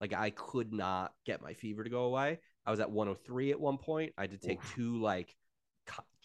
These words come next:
Speaker 1: like, semi-chilled showers to get my fever down.
Speaker 2: Oh, that sounds nice.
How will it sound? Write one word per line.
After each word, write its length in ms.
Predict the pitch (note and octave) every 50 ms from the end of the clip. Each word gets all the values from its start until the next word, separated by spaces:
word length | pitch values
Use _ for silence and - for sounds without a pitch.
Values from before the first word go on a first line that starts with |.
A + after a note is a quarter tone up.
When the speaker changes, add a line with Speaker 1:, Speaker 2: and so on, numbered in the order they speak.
| - - -
Speaker 1:
like, 180 | A#2 G2 F#2+
semi-chilled 840 | - - - A2+ G2+ G2+ G2 G2+ G2+ - - - G#2 F#2+ G2+ G#2+ G2+ G2+
showers 640 | - - - G2+ F#2 F2+ F#2+ F#2+ F#2+ G#2 A#2 B2+ -
to 80 | -
get 140 | A2+ E2+ -
my 100 | - D2+
fever 260 | - - G#2 G2 G#2+
down. 320 | A#2 B2+ C3 C#3 D3+ E3+ F3+ - _ _ _ _ _ _ _ - A#2 _ - - -
Speaker 2:
Oh, 120 | F#2 F2+ E2+
that 100 | F2+ F2
sounds 260 | - C3 A2 F2 D2
nice. 320 | D#2+ D#2 D#2 D#2+ - -